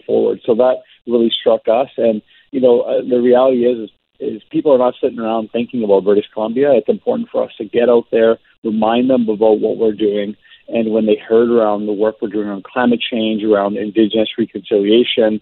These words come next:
uh, and our, uh, some of our ambitions towards, uh, building more sustainable infrastructure, uh, there was a lot of interest, and, uh, and I'm excited about, about some of the opportunities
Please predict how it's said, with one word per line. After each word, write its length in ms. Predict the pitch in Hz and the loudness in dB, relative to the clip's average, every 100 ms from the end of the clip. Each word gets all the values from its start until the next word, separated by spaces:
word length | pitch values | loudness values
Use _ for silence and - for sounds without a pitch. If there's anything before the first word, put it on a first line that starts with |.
| _ - - | _ -20 -6
uh, 200 | 107 107 - | -2 -2 0
and 160 | 117 | 2
our, 340 | 110 107 104 104 | 4 4 2 -2
uh, 180 | 110 107 | -6 -6
some 140 | - 127 | -2 0
of 140 | 104 | 2
our 180 | 104 101 | 2 2
ambitions 560 | 101 104 117 117 107 - | 0 0 0 -6 -8 -8
towards, 420 | 120 104 104 101 - - _ _ | -4 2 4 2 -2 -18 _ _
uh, 140 | - 101 95 | -8 -4 0
building 320 | 120 117 113 | 2 2 -2
more 140 | 107 | -4
sustainable 580 | - 120 - 107 110 104 | -4 -8 -2 0 2 2
infrastructure, 800 | 110 - 135 - 101 - 104 101 _ _ - | 2 -2 -4 0 -2 -2 -4 -4 _ _ -6
uh, 140 | 107 | -2
there 180 | 110 123 | 2 4
was 180 | 117 107 | 4 0
a 100 | 110 | -2
lot 300 | 104 107 110 | -2 0 0
of 140 | 107 - | 0 -4
interest, 440 | - 107 - 180 175 | -8 -6 -2 -2 -2
and, 360 | 135 120 113 110 | -4 -2 0 2
uh, 240 | 107 110 | 2 2
and 160 | 107 113 | 0 -2
I'm 300 | 110 110 107 | -2 -2 -6
excited 440 | - - 117 120 | -8 -2 0 2
about, 280 | 113 101 104 - | 2 2 0 -2
about 240 | 107 110 - _ - | -6 -6 -8 _ -8
some 100 | 127 | -2
of 60 | |
the 140 | 117 107 | 2 2
opportunities 680 | 104 - 107 - 117 107 | 0 -2 -6 -6 -2 -2